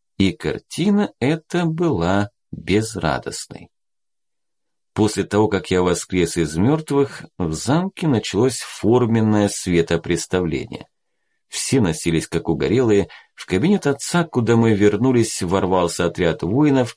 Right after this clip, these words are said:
за плечами которых грозной махиной высился боевой голем. Отряд вела матушка, решившая, что на родовой замок напали, а её умершего сына похитили враги клана.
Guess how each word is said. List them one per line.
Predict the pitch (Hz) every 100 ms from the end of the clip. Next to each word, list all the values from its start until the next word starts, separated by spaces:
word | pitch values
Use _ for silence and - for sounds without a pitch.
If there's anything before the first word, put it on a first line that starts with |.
| _ -
за | 85 90
плечами | - 113 - 226 190
которых | - 123 - 156 123
грозной | 117 104 117 104 - 85 82
махиной | 80 - 165 175 160 120 _ _
высился | 80 80 147 160 143 139 - 127
боевой | 104 92 85 82 90 90
голем. | 80 82 90 69 69 - _ _ _ _ _ _ -
Отряд | 65 - - 151 -
вела | - 67 123
матушка, | 120 101 95 85 - 78
решившая, | 71 - - 175 - 76 62 - - _
что | - - - 95
на | 85 76
родовой | 76 69 69 117 143
замок | 82 82 95 95 92 -
напали, | 78 - 143 170 76 - _ _ _
а | -
её | 76 87 156 220 -
умершего | 214 233 190 165 - 151
сына | 143 - 156 165 151 143 _
похитили | 98 82 - 123 123 117 110
враги | 92 87 92 87 98
клана. | - 101 64 50